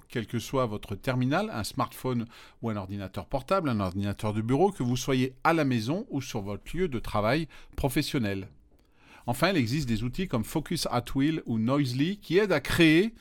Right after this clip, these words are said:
un environnement sonore propice à la concentration. Maintenant, parlons un petit peu des techniques qui existent sur la productivité.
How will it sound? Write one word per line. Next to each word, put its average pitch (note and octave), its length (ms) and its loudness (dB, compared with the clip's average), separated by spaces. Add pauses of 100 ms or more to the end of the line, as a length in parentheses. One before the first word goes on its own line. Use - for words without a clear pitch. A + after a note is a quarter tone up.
(240)
un D3+ 180 4
environnement E3+ 480 4
sonore B2 480 0
propice D3+ 640 0
à G#2+ 80 0
la B2+ 160 2
concentration. B2 840 -6 (1500)
Maintenant, G#3+ 400 4
parlons F#3 340 6
un F3 60 2
petit - 160 -4
peu A3 160 0
des C3 160 2
techniques - 680 0
qui B2+ 100 -2
existent A#2+ 400 -2
sur B2 100 -2
la G#2 100 0
productivité. A2 760 -8